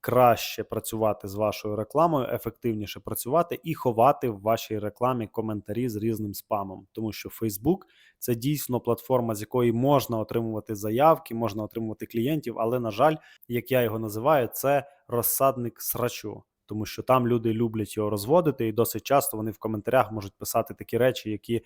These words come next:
ви не хочете, щоб це стосувалось вашого бізнесу. Або просто пише якась людина, яка ображена життям, і вона більш ніде не може виплеснути своє ге, як тільки під коментарем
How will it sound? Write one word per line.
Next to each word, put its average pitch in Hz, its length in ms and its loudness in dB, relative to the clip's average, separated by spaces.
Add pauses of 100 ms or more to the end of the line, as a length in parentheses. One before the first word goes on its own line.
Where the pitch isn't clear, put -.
ви 139 240 6
не 131 100 4
хочете, 123 500 2
щоб 104 340 -2 (160)
це 131 220 2
стосувалось 113 680 0
вашого 110 320 2
бізнесу. 104 460 -4
Або 104 200 -2
просто 127 360 2
пише 139 320 -2
якась 107 500 -4
людина, 110 420 -2
яка 104 420 -2
ображена 104 480 0
життям, 107 440 -2
і 101 60 -8
вона 101 300 -8 (160)
більш 120 420 0
ніде 120 240 6
не 110 80 0
може 104 220 -2
виплеснути 110 720 -2 (200)
своє 107 760 0 (360)
ге, 139 420 6
як 113 180 0
тільки 117 380 -2
під - 260 -4
коментарем 110 680 0